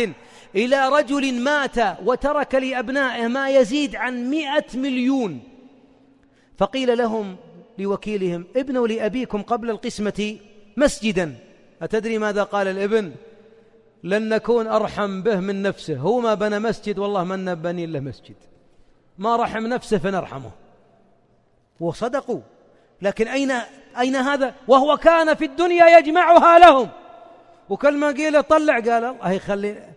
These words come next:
العيال. والمساجد واجد كثيرة ما شاء الله، وحرم نفسه. وكم من واحد منا يحرم نفسه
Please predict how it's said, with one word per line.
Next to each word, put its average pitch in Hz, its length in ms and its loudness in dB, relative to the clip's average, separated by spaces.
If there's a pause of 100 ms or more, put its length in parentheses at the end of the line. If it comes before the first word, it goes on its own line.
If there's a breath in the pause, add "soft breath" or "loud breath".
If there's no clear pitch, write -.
(140)
العيال. 208 420 2 (920)
والمساجد 226 580 0
واجد 208 360 2
كثيرة 214 420 0
ما 170 180 -6
شاء 190 240 -4
الله، 208 260 0 (320 loud breath)
وحرم 320 440 2
نفسه. 339 460 0
وكم 254 340 2
من 269 200 -6
واحد 262 420 -4
منا 277 380 -6
يحرم 285 680 0
نفسه 320 460 4